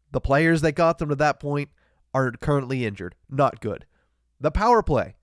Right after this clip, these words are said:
has scored one goal in the last thirteen games. They've scored one shorthanded goal in the last thirteen games. Tristan Jarry has scored a goal in the last thirteen games.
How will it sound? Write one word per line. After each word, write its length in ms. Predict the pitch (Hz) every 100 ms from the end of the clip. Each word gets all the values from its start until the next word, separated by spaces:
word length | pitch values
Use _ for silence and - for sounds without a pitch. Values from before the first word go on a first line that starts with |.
| _ _ _
has 200 | 147 139
scored 400 | - 156 139 131 - _
one 380 | - 120 139 135
goal 340 | 117 98 - _ -
in 80 | 135
the 80 |
last 320 | 123 113 107 -
thirteen 420 | 117 - 117 104
games. 340 | 104 87 - - _ _ _
They've 200 | 143 170
scored 260 | 156 196 180
one 200 | 185 208
shorthanded 760 | 190 - 494 - 170 143 120
goal 320 | 120 98 80 -
in 120 | 135 143
the 100 | 135
last 340 | 135 127 -
thirteen 380 | 135 117 131 123
games. 320 | 113 92 92 - _
Tristan 420 | - 247 - 269 220
Jarry 540 | 202 214 220 147 87 _ _
has 240 | - 170 160
scored 340 | - 170 170 -
a 100 | 165
goal 440 | 147 151 104 73 _ _ _
in 140 | 160 170
the 80 |
last 400 | 151 147 143 -
thirteen 440 | - 139 - 147 127
games. 420 | 127 101 85 -